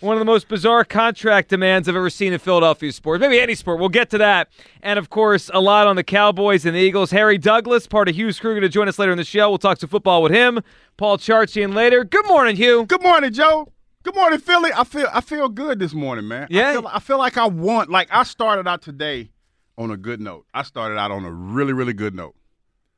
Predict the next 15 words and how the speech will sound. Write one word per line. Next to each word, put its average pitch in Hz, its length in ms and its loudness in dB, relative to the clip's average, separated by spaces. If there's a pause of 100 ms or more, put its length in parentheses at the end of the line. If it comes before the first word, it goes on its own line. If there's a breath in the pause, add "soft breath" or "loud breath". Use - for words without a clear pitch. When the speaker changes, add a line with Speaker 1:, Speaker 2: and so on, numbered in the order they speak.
Speaker 2:
I 101 80 -14
got 117 180 0
me 127 120 -2
a 147 60 -4
coat. 143 360 -8
Speaker 1:
You 160 100 -12
got 165 160 2
a 165 60 -2
new 180 200 -2
coat? 226 360 2 (100)
Speaker 2:
I 107 60 -20
got 107 180 -8
a 90 60 -14
new 107 200 -8
coat. - 420 -12